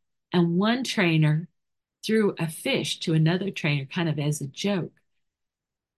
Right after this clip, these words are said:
And the killer whale did not think it was funny. And he came right out of the water and had the trainer that got the piece of fish that I guess he figured was for him, had him up against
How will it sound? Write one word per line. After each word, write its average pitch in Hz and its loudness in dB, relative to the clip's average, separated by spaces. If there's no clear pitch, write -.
And 185 6
the 165 -2
killer 233 -2
whale 160 2
did 156 0
not 175 0
think 180 0
it 170 -4
was - -6
funny. - -4
And 170 2
he 202 4
came 175 0
right 254 0
out 262 0
of 220 2
the 185 2
water 160 -2
and 175 4
had 190 0
the 160 -2
trainer 208 0
that 147 -6
got 160 0
the 196 -6
piece 214 -4
of 190 -4
fish 196 0
that 143 -2
I 143 -8
guess 156 0
he 160 -2
figured 156 0
was 139 -4
for 135 -10
him, 139 -2
had 180 0
him 160 0
up 175 0
against 165 0